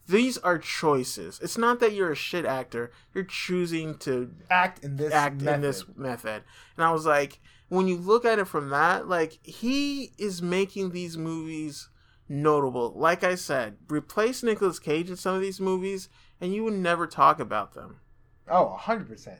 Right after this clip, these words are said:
Speaker 2: Dude, that movie with the Sixth Sense shit? With
Speaker 1: Oh,
Speaker 2: the son
Speaker 1: yeah.
Speaker 2: who was,
Speaker 1: Yeah,
Speaker 2: who
Speaker 1: yeah,
Speaker 2: was,
Speaker 1: yeah.
Speaker 2: yeah, man. I was like, we were watching that movie. Now, looking back at that movie, I'm like, it's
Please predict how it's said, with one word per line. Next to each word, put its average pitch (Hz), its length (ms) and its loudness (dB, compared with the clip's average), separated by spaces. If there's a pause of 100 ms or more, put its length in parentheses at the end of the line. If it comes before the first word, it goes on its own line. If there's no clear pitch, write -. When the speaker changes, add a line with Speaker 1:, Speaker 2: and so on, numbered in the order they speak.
(160)
Speaker 2:
Dude, 180 140 -8
that 208 360 6
movie 220 360 -4
with 180 260 -6
the 147 220 0
Sixth 202 320 -6
Sense 226 300 -2
shit? 285 340 -6 (1700)
With 185 100 0
Speaker 1:
Oh, 175 300 12
Speaker 2:
the 131 60 0
son 196 260 10
Speaker 1:
yeah. 220 60 4
Speaker 2:
who 226 60 4
was, 226 100 4
Speaker 1:
Yeah, - 180 2
Speaker 2:
who 202 80 2
Speaker 1:
yeah, 208 120 2
Speaker 2:
was, - 80 4
Speaker 1:
yeah. 123 280 2
Speaker 2:
yeah, 165 240 6 (260)
man. 139 380 -6 (300)
I 190 160 8
was 185 180 -4
like, 123 400 -2 (880)
we 285 140 2
were 311 80 6
watching 262 320 12
that 226 200 2
movie. 190 340 0
Now, 208 280 10
looking 208 360 2
back 170 220 6
at 214 80 -2
that 233 160 2
movie, 240 280 -4
I'm 190 100 -2
like, 147 360 -2 (2250)
it's - 420 -8